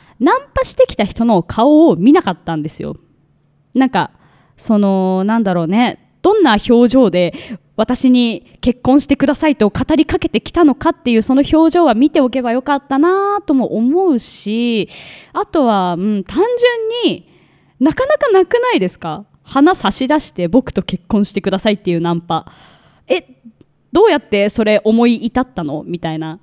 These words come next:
話をちょっと聞いてみたかったよなって今思った。てか、あれ、なんかワンチャン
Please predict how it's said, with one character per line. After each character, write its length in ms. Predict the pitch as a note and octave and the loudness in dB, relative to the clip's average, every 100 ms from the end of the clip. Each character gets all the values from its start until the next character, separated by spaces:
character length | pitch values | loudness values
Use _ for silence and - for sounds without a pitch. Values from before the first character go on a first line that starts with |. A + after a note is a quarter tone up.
| _ | _
話 480 | _ - A#3+ C4 D4+ | _ 0 0 2 2
を 80 | A#3 | 0
ち 120 | - | -2
ょ 40 | C#4+ | -6
っ 20 | |
と 80 | - | -6
聞 160 | - | -2
い 60 | F4 | 0
て 80 | G#4+ | 0
み 100 | A4 | -2
た 80 | |
か 120 | A#4+ A4 | -2 -2
っ 40 | |
た 80 | - | 0
よ 100 | C4+ | 0
な 180 | C4 E4 | 2 2
っ 60 | E4 | -2
て 500 | _ G#3 G#3+ G3+ E3 - - A3 | _ 2 2 2 -2 -10 -12 0
今 280 | C#4+ G4+ B3 | 2 4 4
思 220 | G3 B3+ | 4 2
っ 20 | |
た。 440 | F4 - G3+ D3 G3+ _ _ _ _ - | 0 0 -2 -2 -10 _ _ _ _ -2
て 100 | A4+ | 0
か、 140 | D4+ | 2
あ 40 | B3 | 2
れ、 120 | B3+ | 4
な 100 | F#4 | 4
ん 60 | |
か 100 | A4 | 2
ワ 140 | C#4 A4 | 2 0
ン 80 | C5 | 0
チ 100 | C5 B4+ B4 | 0 2 0
ャ 40 | |
ン 40 | E4 | -4